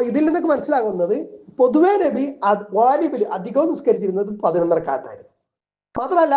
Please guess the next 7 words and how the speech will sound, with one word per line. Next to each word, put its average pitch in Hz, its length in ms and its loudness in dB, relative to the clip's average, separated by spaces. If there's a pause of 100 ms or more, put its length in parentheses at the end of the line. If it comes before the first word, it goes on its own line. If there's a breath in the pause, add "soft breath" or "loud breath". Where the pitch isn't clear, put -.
അത് 285 80 -2 (100)
രണ്ട് 247 280 -2 (140)
രണ്ട് 262 240 0 (180)
അങ്ങനെ 240 240 -2 (140)
നിസ്കരിക്കാനാണ് 208 580 0
നബി 185 160 0
കൽപ്പിച്ചിട്ടുള്ളത്. 139 540 -8